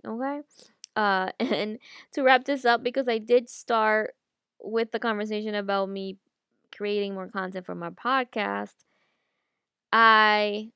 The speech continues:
will also, uh, oh, oh, what I also have to accept is that I am allowed time off from work. I am allowed time off from business.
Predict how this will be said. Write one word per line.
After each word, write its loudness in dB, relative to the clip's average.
will -2
also, 0
uh, -2
oh, 6
oh, 0
what 0
I 4
also 0
have -2
to -6
accept -6
is -8
that -4
I 0
am -2
allowed -2
time -4
off -4
from -8
work. -8
I -6
am -8
allowed -6
time -10
off -8
from -10
business. -10